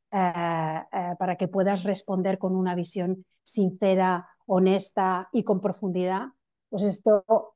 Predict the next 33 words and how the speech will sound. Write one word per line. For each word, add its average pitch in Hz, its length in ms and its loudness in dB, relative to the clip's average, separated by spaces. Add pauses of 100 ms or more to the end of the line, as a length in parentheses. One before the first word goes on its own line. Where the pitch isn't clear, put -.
(140)
eh, 190 420 -2
tiene 202 220 2
que 208 80 0
ver 208 140 4
con 214 160 0
esta 202 280 -2
visión 208 380 2
lejos 196 360 -2
de 208 100 -2
la 202 100 0
instrumentalidad, 175 960 -2
¿no? 240 320 -4
El 185 240 -2
entender 170 520 -2
que 202 100 0
hay 196 80 2
unas 196 180 -2
metodologías 190 720 -2
y 185 60 -4
unas 185 240 -4
ra-, 190 160 -4 (120)
herramientas, 180 680 -2 (500)
eh, 175 440 -2
no 180 180 -2
te 190 140 2
da 190 160 2
suficiente 185 960 -4
bagaje, 165 500 -6
no 156 120 -10
te 175 120 -8
da 175 140 -4
suficiente 180 720 -6
capacidad 180 760 -4